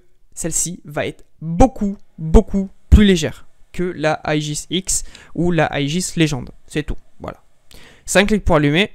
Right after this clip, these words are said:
cinq clics pour éteindre. J'ai mis le Fatality dessus. Je vous laisse voir ce que ça rend. J'aime bien, c'est pas mon coup de cœur parce que la box en fait est super légère et on sent que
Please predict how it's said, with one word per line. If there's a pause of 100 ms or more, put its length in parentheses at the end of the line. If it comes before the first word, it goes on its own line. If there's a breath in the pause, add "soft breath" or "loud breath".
cinq
clics
pour
éteindre. (480 loud breath)
J'ai
mis
le
Fatality
dessus. (960)
Je
vous
laisse
voir
ce
que
ça
rend. (680)
J'aime
bien,
c'est
pas
mon
coup
de
cœur
parce
que
la
box
en
fait
est
super
légère (340 loud breath)
et
on
sent
que